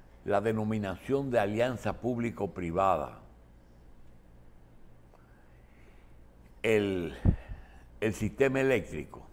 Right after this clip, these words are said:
no lo sé. Las principales cosas uno no las conoce. Va a haber un proyecto de austeridad en que se va a acabar que aquí haya gente cobrando sin trabajar,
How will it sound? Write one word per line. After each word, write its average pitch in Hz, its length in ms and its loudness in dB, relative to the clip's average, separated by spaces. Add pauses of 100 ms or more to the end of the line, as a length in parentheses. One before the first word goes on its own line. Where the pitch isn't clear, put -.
(580)
no 110 220 -4
lo 110 200 -8
sé. 110 300 -10 (1160)
Las 107 160 0
principales 143 640 2
cosas 143 460 0
uno 120 280 -2
no 107 180 -2
las 101 200 0
conoce. 58 520 -12 (680)
Va 127 200 8
a 170 40 10
haber 170 340 10
un 156 200 -2
proyecto 147 640 4
de 127 100 2
austeridad 110 920 4 (1120)
en 101 140 -6
que 113 140 0
se 104 160 4
va 110 140 10
a 139 60 10
acabar 120 460 8
que 110 80 -2
aquí 104 220 0
haya 123 240 4
gente 117 340 0
cobrando 107 600 2
sin 104 200 -4
trabajar, 98 680 2